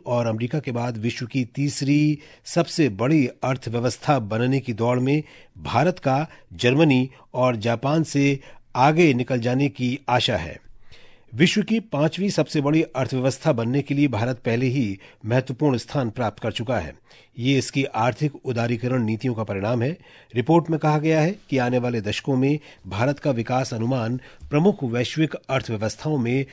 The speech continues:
सर्वाधिक बना रहेगा। अमेरिका के राष्ट्रपति डोनाल्ड ट्रंप ने कल रात फ्लोरिडा में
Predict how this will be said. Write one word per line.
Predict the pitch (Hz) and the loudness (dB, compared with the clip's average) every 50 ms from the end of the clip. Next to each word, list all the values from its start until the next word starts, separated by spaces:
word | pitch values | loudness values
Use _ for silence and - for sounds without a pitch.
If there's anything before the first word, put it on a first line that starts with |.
| - - _ | -18 -20 _
सर्वाधिक | - - 135 127 127 127 131 113 135 131 107 107 | -6 -2 -2 0 2 0 2 2 0 -2 0 -4
बना | 117 107 104 | -4 -4 -2
रहेगा। | 101 110 110 120 98 78 71 71 - - _ - - - - - - - - - - - - _ - - - _ _ - _ _ - _ | -2 0 -2 -2 -2 -4 -8 -12 -12 -16 _ -20 -20 -20 -20 -20 -20 -20 -20 -20 -20 -20 -20 _ -20 -20 -20 _ _ -20 _ _ -10 _
अमेरिका | - 143 147 180 202 233 247 | 0 2 4 4 6 4 4
के | 214 240 226 | 4 4 4
राष्ट्रपति | 190 180 170 - - - 196 180 208 196 220 220 214 | 6 4 4 2 0 -4 -2 0 0 2 2 0 2
डोनाल्ड | 139 - - 165 180 185 - | 2 2 2 4 4 2 2
ट्रंप | - 175 190 185 - - | 4 2 2 2 2 2
ने | 143 139 147 170 180 | 4 4 4 4 2
कल | 170 - 151 143 | 2 2 2 4
रात | 131 139 143 147 156 151 - - | 4 6 6 6 6 4 2 -2
फ्लोरिडा | 165 - - 135 139 131 139 139 165 170 | -4 -2 0 0 2 2 4 4 4 4
में | 160 151 165 185 208 | 4 4 2 2 0